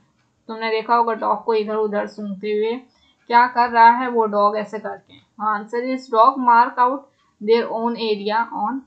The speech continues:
the road। Dog जो है अपना own area mark करके रखते हैं road पे, अपना area mark करके रखते हैं। They can make out if another dog has come into their area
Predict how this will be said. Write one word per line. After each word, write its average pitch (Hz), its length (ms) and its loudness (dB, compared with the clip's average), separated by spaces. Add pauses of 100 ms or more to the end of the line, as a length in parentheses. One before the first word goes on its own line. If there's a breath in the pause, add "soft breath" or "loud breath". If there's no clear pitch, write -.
(500 soft breath)
the 220 140 -2
road। 202 340 -4
Dog 208 360 -2
जो 226 120 -2
है 220 180 -4
अपना 220 300 -4
own 214 280 -4
area 214 260 -4
mark 208 320 -6
करके 208 320 -8
रखते 208 260 -14
हैं 220 200 -6
road 214 320 -4
पे, 247 80 -10
अपना 220 280 -12
area 208 380 -4 (720)
mark 220 380 -2
करके 233 260 -4
रखते 220 320 -4
हैं। 269 520 -8 (400)
They 247 320 2
can 254 200 -2
make 233 500 0
out 247 160 0 (600)
if 269 340 -4
another 233 500 0
dog 233 240 2 (400)
has 240 220 2 (540)
come 247 200 0
into 233 400 -4
their 220 460 2
area 277 400 -6